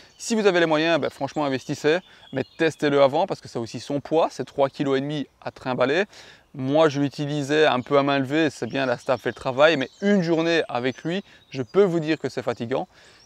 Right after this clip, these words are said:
Et honnêtement, là, je vous conseille franchement d'avoir un, soit un trépied ou un monopode avec vous pour vous alléger lors de vos prises de vue. Je vais vous mettre quelques photos qui ont été prises avec ces deux,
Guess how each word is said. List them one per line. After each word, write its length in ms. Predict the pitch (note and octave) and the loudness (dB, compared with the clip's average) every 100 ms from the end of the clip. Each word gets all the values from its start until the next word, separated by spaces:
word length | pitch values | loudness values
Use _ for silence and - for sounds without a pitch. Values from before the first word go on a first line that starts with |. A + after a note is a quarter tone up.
| - | -10
Et 80 | B2+ | -4
honnêtement, 520 | C#3+ E3+ D#3 C#3+ C#3 | -2 0 0 0 -2
là, 140 | C3+ B2+ | 0 -2
je 60 | |
vous 80 | A#2 | -6
conseille 320 | A2+ A#2 C3+ | -10 -8 -6
franchement 560 | B2 F3+ F3 - C#3 C3+ | -6 -4 -6 -6 -8 -6
d'avoir 260 | C3 A#2 A#2 | -4 -4 -4
un, 80 | |
soit 220 | A2+ D3 C3+ | -4 -4 -4
un 40 | |
trépied 260 | B2 A#2+ C3+ | -8 -6 -4
ou 100 | A#2+ | -4
un 40 | |
monopode 360 | A#2 A#2 C#3 B2 | -4 -6 -4 -4
avec 200 | A2+ A2 | -4 -6
vous 160 | C#3 - - _ _ | -8 -10 -20 _ _
pour 120 | - | -10
vous 180 | B2 C#3 | -2 2
alléger 340 | C3 A#2+ A2+ C#3 | 2 0 -2 -6
lors 180 | B2+ B2+ | -4 -2
de 80 | A#2+ | -4
vos 120 | A2+ | -8
prises 180 | - A#2+ | -8 -6
de 80 | G#2+ | -6
vue. 160 | - - _ _ - - - | -10 -20 _ _ -20 -20 -12
Je 80 | |
vais 140 | C3 D#3 | 0 4
vous 120 | E3+ | 4
mettre 160 | F#3+ - | 2 2
quelques 220 | F3+ F#3+ | 0 0
photos 280 | F#3 F3 F#3 | -2 -2 -2
qui 120 | F3 | -2
ont 80 | E3 | -4
été 160 | F3 | -4
prises 240 | - - E3+ | -4 -2 0
avec 200 | C#3+ C3+ | 0 0
ces 140 | D#3 | -4
deux, 460 | C#3 C#3+ E3 E3+ | -4 -2 0 0